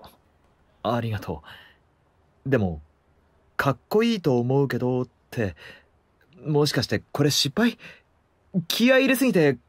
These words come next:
空回りしてる？あ、そっか。いや、よかった。かっこつけて寒いとこ思われたら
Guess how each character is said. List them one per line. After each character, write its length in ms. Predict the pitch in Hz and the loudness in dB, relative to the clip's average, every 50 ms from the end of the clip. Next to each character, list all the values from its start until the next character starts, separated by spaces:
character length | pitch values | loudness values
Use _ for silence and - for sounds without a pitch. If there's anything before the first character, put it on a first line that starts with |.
| _ _ - | _ _ -4
空 260 | - 180 220 247 262 | 0 0 2 2 4
回 200 | 285 302 202 190 | 4 4 4 4
り 60 | 156 120 | 4 2
し 60 | - | 2
て 100 | 127 101 | 0 0
る？ 200 | 98 147 196 - - - - - - _ _ _ _ - - _ _ _ _ _ _ _ _ _ _ _ _ _ _ _ _ _ _ _ _ _ _ _ _ _ _ _ _ _ _ _ _ _ _ _ - | 0 -2 -4 -4 -8 -16 -20 -20 -20 _ _ _ _ -20 -20 _ _ _ _ _ _ _ _ _ _ _ _ _ _ _ _ _ _ _ _ _ _ _ _ _ _ _ _ _ _ _ _ _ _ _ -12
あ、 340 | 143 - - - - - - _ _ _ _ - - - - - - - _ _ | -10 -8 -8 -8 -8 -10 -14 _ _ _ _ -20 -20 -20 -20 -20 -20 -20 _ _
そ 140 | - - 151 | -8 -6 -4
っ 40 | - | -4
か。 360 | - - 107 107 117 107 - - 131 143 151 151 147 143 139 131 123 - _ _ _ - - - - | -2 -4 -4 -4 -4 -6 -6 -8 -10 -12 -12 -12 -14 -16 -18 -18 -20 -20 _ _ _ -20 -20 -16 -14
い 40 | |
や、 100 | - - - _ _ _ _ _ _ _ - 147 147 | -14 -14 -16 _ _ _ _ _ _ _ -8 -2 0
よ 140 | 127 139 131 | 2 2 2
か 60 | 139 | 2
っ 40 | 135 | -2
た。 680 | - - 135 135 139 147 151 151 147 139 127 - - - - - - - - - - _ _ _ _ _ _ _ _ _ _ _ _ - - - | -2 -2 -2 0 2 2 2 2 0 0 -2 -4 -8 -12 -20 -20 -20 -20 -20 -20 -20 _ _ _ _ _ _ _ _ _ _ _ _ -20 -16 -12
か 180 | - - - 107 | -10 -8 -8 -6
っ 40 | - | -4
こ 120 | - 190 190 | -4 -4 -2
つ 80 | - | 0
け 80 | 240 - | 0 2
て 160 | - - - | 2 2 0
寒 400 | - - - - 139 151 202 214 | 0 -4 -4 -2 0 0 0 0
い 60 | 214 - | 0 0
と 80 | - | -2
こ 100 | - 117 | 0 0
思 180 | 120 120 117 123 | 0 0 0 0
わ 120 | 127 131 | 0 0
れ 80 | 135 - | 0 0
た 80 | 117 | 0
ら 140 | 104 101 98 | -2 -2 -2